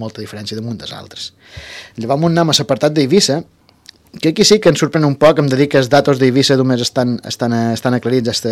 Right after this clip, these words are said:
el dia dos del quatre, fins el dia dos d'abril. Eh, hi ha hagut una setmana, dues setmanes més de carreres, però, bueno, els dat-, els datos que tenim hasta, hasta aquest dia, és que va primer és en, en Francisco Marimón, amb vint punts,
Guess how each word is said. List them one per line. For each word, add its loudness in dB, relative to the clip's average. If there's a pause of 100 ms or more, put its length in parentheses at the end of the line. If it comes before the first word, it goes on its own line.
(100)
el -8
dia 0
dos -2
del -8
quatre, -6
fins -12
el -10
dia -6
dos -8
d'abril. 2 (760)
Eh, 0
hi -6
ha -8
hagut -12
una -10
setmana, -8
dues -10
setmanes -6
més -4
de -6
carreres, 2
però, -2
bueno, -4
els -8
dat-, -2
els -2
datos -2
que -4
tenim -2
hasta, -2 (100)
hasta -2
aquest -2
dia, 4 (420)
és -6
que -6
va 2
primer 2
és 2
en, 2 (300)
en -8
Francisco -4
Marimón, 0
amb 0
vint -4
punts, 2